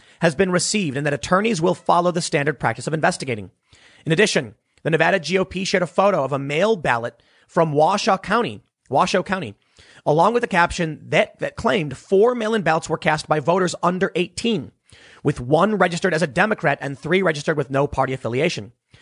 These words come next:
"Father of a seventeen-year-old who registered and received ballot thankfully contacted the county. His ineligibility," the tweet continued. "The radical left dre-, dreams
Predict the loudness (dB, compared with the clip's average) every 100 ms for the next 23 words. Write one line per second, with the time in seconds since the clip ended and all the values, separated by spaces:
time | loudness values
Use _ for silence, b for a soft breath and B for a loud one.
0 | b b 2 2 4 2 2 0 0 -2
1 | -2 0 2 2 0 0 0 0 -2 -2
2 | -2 -2 -4 0 0 0 -2 _ _ _
3 | 0 0 0 -2 -2 -2 0 2 2 0
4 | -2 -4 -4 -2 -2 -6 -16 _ b b
5 | b 0 0 0 0 2 2 0 2 2
6 | 0 -6 _ _ -8 -6 -4 -2 0 0
7 | -4 -10 b b b b -2 2 4 2
8 | 2 0 2 0 0 -6 -8 -6 -8 0
9 | 2 2 -4